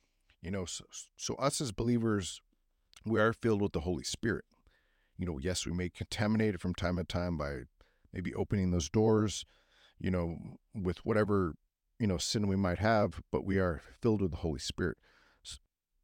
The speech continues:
okay, so if you think about that, you know, why would he make a gift that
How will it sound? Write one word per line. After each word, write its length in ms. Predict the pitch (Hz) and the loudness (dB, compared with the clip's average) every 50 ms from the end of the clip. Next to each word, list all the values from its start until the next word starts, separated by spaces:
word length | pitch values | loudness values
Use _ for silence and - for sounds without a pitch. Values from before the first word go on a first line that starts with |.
| _ - | _ -2
okay, 340 | - 101 - - 104 92 90 | -2 -2 0 2 2 2 4
so 160 | - - 101 | 2 2 0
if 100 | 87 82 | 2 2
you 100 | 92 92 | 2 0
think 260 | - - 120 120 120 | 2 2 2 2 2
about 320 | 113 92 92 92 92 - - | 2 2 2 2 2 2 2
that, 260 | 87 87 82 73 - _ _ _ - - _ _ - _ - - | 2 2 2 0 -2 _ _ _ -20 -20 _ _ -20 _ -14 -6
you 140 | - - | -2 0
know, 160 | 104 101 92 - | 2 2 0 0
why 180 | 95 101 117 123 | 0 2 4 4
would 120 | 123 123 | 4 4
he 80 | 123 117 | 2 2
make 220 | 110 110 104 - | 2 2 2 0
a 80 | 90 78 | -2 -4
gift 680 | 73 76 - 104 101 92 78 - - - - - - - _ _ _ _ _ _ - | -2 -2 0 2 2 2 2 -2 -8 -16 -18 -18 -20 -20 _ _ _ _ _ _ -12
that 720 | - 82 80 71 64 78 98 95 85 80 73 - - - | -10 -10 -10 -8 -2 0 0 2 2 0 -2 -4 -6 -12